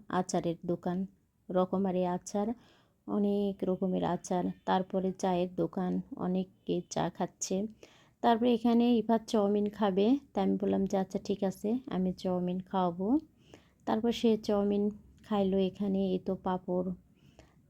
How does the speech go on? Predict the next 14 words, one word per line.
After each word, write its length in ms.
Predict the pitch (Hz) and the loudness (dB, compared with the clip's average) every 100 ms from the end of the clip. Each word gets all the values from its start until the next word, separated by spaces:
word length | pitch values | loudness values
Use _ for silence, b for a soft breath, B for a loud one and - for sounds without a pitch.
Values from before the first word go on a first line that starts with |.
| - | -4
তারপর 260 | 170 - | -4 -2
আমরা 200 | 185 196 208 | -2 0 0
ওটা 160 | 208 | -2
কাকড়া 340 | 220 220 214 196 - | 0 0 -2 -6 -8
ঠাং 160 | - 208 208 | -4 0 0
বলি, 280 | 202 190 202 220 - - | 0 2 0 -2 -6 -6
আবার 180 | 175 185 | -4 -2
কেউ 160 | 190 190 | 0 -2
ঝুড়িও 380 | - 202 190 190 | 0 2 2 2
বলে, 280 | 190 175 190 220 _ _ _ _ - | 0 0 -2 -6 _ _ _ _ -14
ঝুড়ি। 380 | - 190 180 190 - b b b b b 233 | -6 -2 -2 -2 -8 b b b b b -6
এই 100 | 220 | 0
তো 120 | 233 | 0
বাদাম, 520 | 202 208 196 202 202 | 4 6 6 2 0